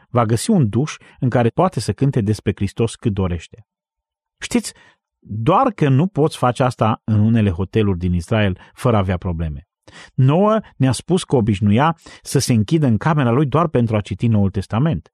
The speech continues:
pentru că trebuie să existe acea eliberare a bucuriei Duhului.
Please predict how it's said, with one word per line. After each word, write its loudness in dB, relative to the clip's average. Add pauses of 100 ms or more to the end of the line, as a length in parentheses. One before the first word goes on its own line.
(160)
pentru -2
că 0
trebuie 0
să -2
existe -2 (220)
acea -2
eliberare 2
a 2
bucuriei -4
Duhului. -12